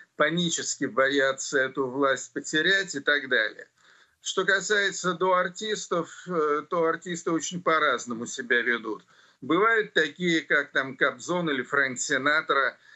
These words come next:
которые там до гробовой доски пытаются, значит, песенки петь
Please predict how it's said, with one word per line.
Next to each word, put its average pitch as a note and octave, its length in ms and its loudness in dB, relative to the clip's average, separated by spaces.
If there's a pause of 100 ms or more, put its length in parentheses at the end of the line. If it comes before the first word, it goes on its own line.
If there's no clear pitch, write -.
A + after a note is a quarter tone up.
(140)
которые B2+ 580 2
там A#2+ 340 -2 (380)
до A#2+ 320 0
гробовой C#3 640 2
доски C3 480 -2
пытаются, G#2+ 920 -2
значит, G#2 440 -6
песенки A#2 520 -2
петь A2 460 -2